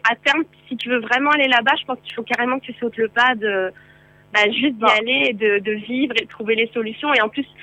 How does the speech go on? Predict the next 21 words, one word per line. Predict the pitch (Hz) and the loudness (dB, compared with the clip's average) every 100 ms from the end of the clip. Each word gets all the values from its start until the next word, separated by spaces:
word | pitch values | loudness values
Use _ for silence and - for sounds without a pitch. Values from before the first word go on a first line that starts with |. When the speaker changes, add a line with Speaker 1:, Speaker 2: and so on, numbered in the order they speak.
| - - | -20 -6
Speaker 1:
le | 240 | -4
plus | 262 | 0
dur, | 302 - | 0 -2
c'est | |
de | 277 262 | -2 2
te | |
lancer. | 240 - 185 | 2 2 0
Après, | 220 294 | 0 -2
tu | 285 | 0
vas | 240 | 0
les | 202 | 0
trouver | - 226 262 | -2 -2 0
une | 262 | 0
fois | 226 208 | -2 -6
que | |
tu | - | -8
seras | - 202 | -8 -8
sur | 214 | -8
place, | - 202 190 | -10 -10 -10
tu | - 180 | -12 -10
vois. | 190 | -10